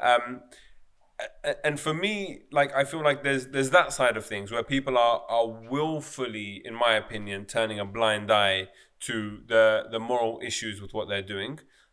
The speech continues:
Um, but then you also have people who are, like, like the Bradford Literary Festival is a great example where people signed up to it, not knowing and not appreciating,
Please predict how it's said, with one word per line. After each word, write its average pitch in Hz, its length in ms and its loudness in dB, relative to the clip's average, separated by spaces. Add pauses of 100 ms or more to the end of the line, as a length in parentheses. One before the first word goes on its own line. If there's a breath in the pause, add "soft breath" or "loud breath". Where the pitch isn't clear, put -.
(140 soft breath)
Um, 110 420 -2
but 139 200 -2
then 160 220 0
you 151 160 -8
also 156 420 -6
have 123 600 -2 (300)
people 139 320 -4
who 131 180 0
are, 123 380 4 (100)
like, 208 200 6
like 208 160 4
the 190 80 -6
Bradford 190 320 2
Literary 151 260 -6
Festival 139 260 -8
is 123 60 -4
a 120 80 -6
great 127 180 2
example 127 480 -2
where 104 120 -2
people 170 260 -8
signed 131 300 0
up 160 180 2
to 104 140 -8
it, 101 180 0 (320 soft breath)
not 139 320 -2
knowing 127 380 0
and 117 80 -10
not 120 120 -4
appreciating, 107 1000 -4